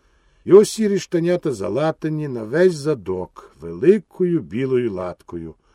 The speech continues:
а до того вони йому спадають. По часі рипнули двері, учитель. «Ну, досить, на місця, будемо вчитися»,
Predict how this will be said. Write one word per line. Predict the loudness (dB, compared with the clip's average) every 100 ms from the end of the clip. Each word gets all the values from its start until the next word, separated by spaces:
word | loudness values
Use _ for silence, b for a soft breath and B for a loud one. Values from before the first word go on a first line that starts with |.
| _ _ _
а | -6
до | -4
того | -2 -2 2 2
вони | 2 0 2 2
йому | 0 -4
спадають. | -6 -10 -10 -12 -14 -16 -18 _ _ _ _ _ _ _
По | -4 -2
часі | 0 2 2
рипнули | 2 0 -2 -6 -6
двері, | -2 4 6 6 4 2 -2 _ _
учитель. | -6 -6 -10 -12 -12 -14 -14 -18 _ _ _ _ _ _ _ _
«Ну, | 0 2 2 -2
досить, | -2 0 0 0 -4 -4 -20 _ _
на | -10 -4
місця, | -2 -2 -4 -6 -6 -8
будемо | -10 -6 -4 -4
вчитися», | -6 -4 -6 -4 -10 -10 -12